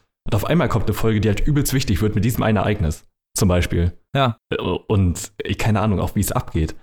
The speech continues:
Speaker 1: was mit den Charakteren passiert. So, Adventure Time hat in den letzten Staffeln jeweils eine Miniserie in den Staffeln gehabt, die aus acht Folgen besteht, die miteinander zusammenhängen.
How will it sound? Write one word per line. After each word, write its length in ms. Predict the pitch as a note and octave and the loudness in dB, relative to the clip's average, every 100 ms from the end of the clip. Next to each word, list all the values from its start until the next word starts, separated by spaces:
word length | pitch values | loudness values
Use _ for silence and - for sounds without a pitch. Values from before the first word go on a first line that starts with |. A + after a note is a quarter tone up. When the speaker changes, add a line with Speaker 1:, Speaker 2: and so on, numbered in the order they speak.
| _ - | _ -4
Speaker 1:
was 160 | F#2+ - | 0 2
mit 100 | G2+ | 0
den 80 | |
Charakteren 420 | F#2+ F#2 - B2+ - | 0 0 0 -2 0
passiert. 360 | F#2+ - F2+ | 0 -2 -2
So, 80 | E2+ | -2
Adventure 320 | E2+ G#2 A#2 | -2 -2 -2
Time 260 | A#2 A2 G#2 | -2 0 0
hat 160 | G2+ | 0
in 60 | F#2+ | 0
den 100 | F#2+ | 0
letzten 280 | G2 - - | 0 0 -2
Staffeln 440 | F#2+ - G2 C3 - _ _ _ _ - | -2 -2 0 -2 -6 _ _ _ _ -2
jeweils 380 | G2 G#2 G#2 - | 2 2 2 0
eine 280 | A2 B2 A2 | 0 2 2
Miniserie 800 | A2+ A2 F#2 E2+ E2 D#2+ D#2+ - _ _ - | 2 2 2 0 0 0 -2 -4 _ _ 0
in 80 | |
den 120 | F#2+ E2+ | 0 2
Staffeln 280 | G2 G2 F2+ | 0 0 0
gehabt, 140 | F2+ | 0
die 40 | F#2+ | 0
aus 100 | - | -2
acht 160 | - - | -4 -2
Folgen 240 | A2 F#2+ | 0 0
besteht, 260 | D#2+ G2+ F#2 | 0 0 0
die 60 | |
miteinander 420 | F2+ F2+ F2+ F2+ | 0 0 0 -2
zusammenhängen. 520 | - - F#2+ E2+ F#2+ | -2 0 2 2 0